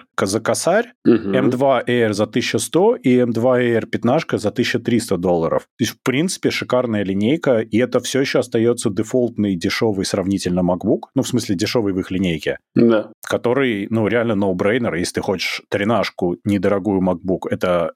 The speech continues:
Speaker 1: Air тринадцать, если ты хочешь пятнашку, вот теперь есть. Супер.
Speaker 2: Ну да.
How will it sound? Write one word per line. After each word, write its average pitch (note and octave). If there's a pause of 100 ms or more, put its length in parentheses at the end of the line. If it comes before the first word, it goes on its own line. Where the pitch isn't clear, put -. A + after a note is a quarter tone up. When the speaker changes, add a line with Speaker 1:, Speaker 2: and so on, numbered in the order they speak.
(120)
Speaker 1:
Air F2 (180)
тринадцать, F3
если A2
ты -
хочешь G#2
пятнашку, G#2
вот F#2+
теперь F2+
есть. -
Супер. - (100)
Speaker 2:
Ну C#3+
да. -